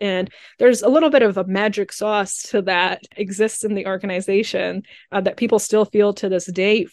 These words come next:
It was really, again, very transformative for me. And I continued to be engaged in the organization over the years,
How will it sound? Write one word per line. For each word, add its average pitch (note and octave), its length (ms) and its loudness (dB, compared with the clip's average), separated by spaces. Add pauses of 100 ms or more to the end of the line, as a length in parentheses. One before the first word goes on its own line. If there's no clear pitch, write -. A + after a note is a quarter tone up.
(140)
It A#3+ 120 6
was A#3 180 4
really, B3+ 220 4
again, G#3+ 260 2
very F#3+ 240 -2
transformative F3+ 720 -4
for F3 300 -8
me. - 260 -6
And F#3+ 400 0
I G3 80 0
continued A#3+ 460 0
to A3+ 80 -6
be G3+ 140 2
engaged F#3+ 440 0
in F#3+ 60 -6
the F3+ 80 -4
organization F3+ 920 -4
over F3+ 280 -4
the - 100 -12
years, E3 480 -4